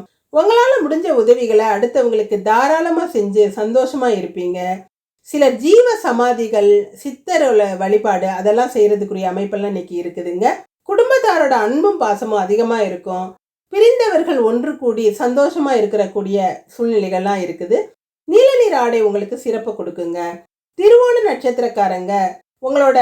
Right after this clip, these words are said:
நகைச்சுவையான பேச்சால அனைவரையும் கட்டி போடக்கூடிய சூழ்நிலைகள்லாம் இருக்கு. இன்னைக்கு ஒரு கலகலப்பான சூழல் இருக்கும். சில விஷயங்கள் இன்ப அதிர்ச்சியை கொடுக்கும். பரிசுகளையும் பாராட்டையும் பெறுவீங்க. போட்டிகள் எல்லாம் இன்னைக்கு வெற்றி பெறக்கூடிய அமைப்பெல்லாம் இருக்குதுங்க. பூஜை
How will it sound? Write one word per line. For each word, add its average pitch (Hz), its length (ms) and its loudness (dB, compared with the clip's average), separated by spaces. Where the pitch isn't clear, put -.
நகைச்சுவையான 392 720 2
பேச்சால 220 460 0
அனைவரையும் 269 560 -2
கட்டி 208 200 -4
போடக்கூடிய 240 520 0
சூழ்நிலைகள்லாம் 202 760 0
இருக்கு. 180 260 -8
இன்னைக்கு 208 280 -2
ஒரு 220 140 0
கலகலப்பான 370 800 0
சூழல் 240 400 0
இருக்கும். 180 380 -8
சில 320 140 2
விஷயங்கள் 427 460 2
இன்ப 262 320 -4
அதிர்ச்சியை 247 500 -2
கொடுக்கும். 180 520 -8
பரிசுகளையும் 320 720 2
பாராட்டையும் 247 720 -2
பெறுவீங்க. 185 400 -6
போட்டிகள் 349 560 0
எல்லாம் 190 180 -2
இன்னைக்கு 180 220 -6
வெற்றி 202 240 -4
பெறக்கூடிய 208 480 -4
அமைப்பெல்லாம் 185 560 -6
இருக்குதுங்க. 170 440 -6
பூஜை 403 340 4